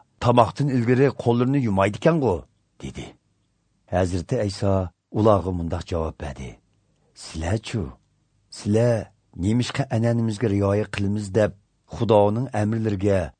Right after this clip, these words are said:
xiloflik qilasizlar. Xudo ota-onangni hurmat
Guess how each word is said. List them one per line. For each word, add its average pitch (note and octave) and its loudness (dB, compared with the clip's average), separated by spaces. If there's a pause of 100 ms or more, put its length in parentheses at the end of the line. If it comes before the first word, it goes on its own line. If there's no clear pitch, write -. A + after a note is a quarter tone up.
(120)
xiloflik F#2 -2
qilasizlar. E2 -6 (720)
Xudo F#2 -2 (520)
ota-onangni F#2+ -2
hurmat D2 -8